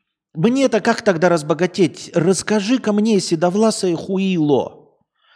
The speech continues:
Мне-то на чем экономить, блядь? Вот вы так все классно рассказываете, а потом в конце года у вас будет несколько сотен тысяч долларов.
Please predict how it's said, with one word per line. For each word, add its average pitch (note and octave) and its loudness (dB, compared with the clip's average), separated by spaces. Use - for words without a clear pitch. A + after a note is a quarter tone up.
Мне-то A#3+ 0
на A3 0
чем G#3 -2
экономить, F3 -2
блядь? B2 0
Вот F3 -2
вы G#3 -2
так A#3 -4
все B3+ -10
классно A#3 -6
рассказываете, G3 -4
а D#3+ -2
потом G3+ -4
в - -8
конце F#3 -8
года F#3+ -4
у F3 -2
вас E3+ -6
будет F#3 -6
несколько G3+ 0
сотен G3 -2
тысяч E3+ -8
долларов. F#3 2